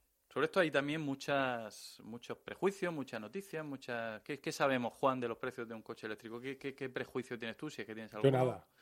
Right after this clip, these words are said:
Speaker 1: No tienes ni idea de lo que vale un coche eléctrico.
Speaker 2: No, porque como ahora mismo no, no me estoy planteando comprarme un coche. Yo cuando me planteé
Speaker 1: Pero no
Speaker 2: comprarme
Speaker 1: te,
Speaker 2: un
Speaker 1: ¿no
Speaker 2: coche
Speaker 1: te han llegado noticias y tal? ¿No?
Speaker 2: Bueno, yo sé que los híbridos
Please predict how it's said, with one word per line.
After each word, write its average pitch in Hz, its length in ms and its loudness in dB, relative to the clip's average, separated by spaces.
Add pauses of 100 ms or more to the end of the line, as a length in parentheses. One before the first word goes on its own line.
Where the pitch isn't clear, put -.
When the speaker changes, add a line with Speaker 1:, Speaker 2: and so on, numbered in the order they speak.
(200)
Speaker 1:
No 127 80 -14
tienes 147 220 0
ni 127 80 2
idea 160 220 4
de 156 60 4
lo 127 100 2
que 117 60 0
vale 120 120 4
un 120 60 -4
coche 113 240 -12
eléctrico. 123 360 -6
Speaker 2:
No, 143 160 8
porque 120 200 4
como 123 120 8
ahora 131 140 10
mismo 143 100 6
no, 131 180 4
no 127 220 2
me 127 80 4
estoy 127 200 0
planteando 120 440 -2
comprarme 117 280 -4
un 113 40 -6
coche. 131 380 -4
Yo 127 120 6
cuando 131 200 10
me 120 60 4
planteé 120 280 4
Speaker 1:
Pero 131 100 6
no 139 60 4
Speaker 2:
comprarme 147 220 6
Speaker 1:
te, - 40 0
Speaker 2:
un 131 40 2
Speaker 1:
¿no - 20 -
Speaker 2:
coche 156 120 4
Speaker 1:
te 165 60 8
han 160 80 4
llegado 135 680 6
noticias 143 880 -2
y 113 320 -8
tal? 135 320 -4
¿No? 120 80 -4
Speaker 2:
Bueno, 147 240 8
yo 139 100 4
sé 151 100 4
que 156 60 4
los 147 180 6
híbridos 160 540 8